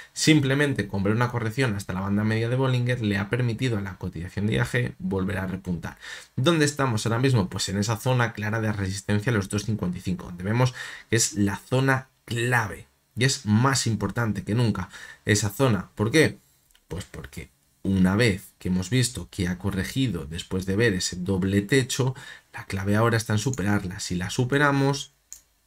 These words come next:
puede que tengamos rango suficiente al alza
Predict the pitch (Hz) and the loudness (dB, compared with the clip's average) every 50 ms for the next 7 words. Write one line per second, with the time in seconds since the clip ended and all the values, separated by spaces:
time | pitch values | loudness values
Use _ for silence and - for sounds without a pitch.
0 | _ _ _ _ - - _ 120 135 131 113 101 101 101 98 - - - - - | _ _ _ _ -20 -8 _ 4 4 6 6 4 2 0 -2 -8 -16 -18 -18 -20
1 | - _ - 95 87 98 95 95 95 98 101 95 - - 95 107 110 107 101 92 | -20 _ -4 -2 0 0 0 0 2 2 0 0 0 -2 0 0 2 2 0 -2
2 | - - 87 87 85 - 95 92 95 92 101 98 - - 85 82 82 90 104 117 | -4 -6 -8 -10 -6 -4 -4 -2 -2 -2 -4 -4 -6 -6 -6 -4 -2 0 2 2
3 | 120 107 104 - - 90 87 90 95 | 2 2 0 -4 -8 -10 -12 -12 -14